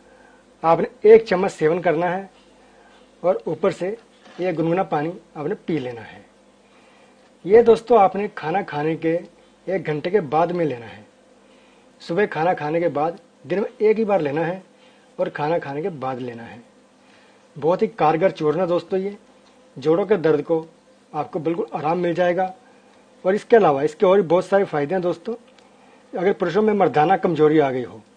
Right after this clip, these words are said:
तो इस चूर्ण में इसी के बराबर, जैसे एक चम्मच चूर्ण लेना है, तो एक चम्मच की मिश्री मिलाकर पीस कर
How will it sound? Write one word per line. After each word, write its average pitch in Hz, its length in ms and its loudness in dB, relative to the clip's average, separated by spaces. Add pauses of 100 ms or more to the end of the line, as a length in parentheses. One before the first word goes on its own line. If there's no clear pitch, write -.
(1040)
तो 196 120 -2
इस - 220 0
चूर्ण 175 300 2
में 175 260 0 (680)
इसी 220 200 -6
के 233 100 -2
बराबर, 139 400 0 (680)
जैसे 160 360 -2
एक 185 60 -4
चम्मच 175 280 -2
चूर्ण 165 300 -2
लेना 170 220 2
है, 175 180 -6 (480)
तो 170 60 -2
एक 220 180 6
चम्मच 170 260 -4
की 190 60 -4
मिश्री 180 300 -2
मिलाकर 156 320 0
पीस 165 280 -4
कर 160 240 -8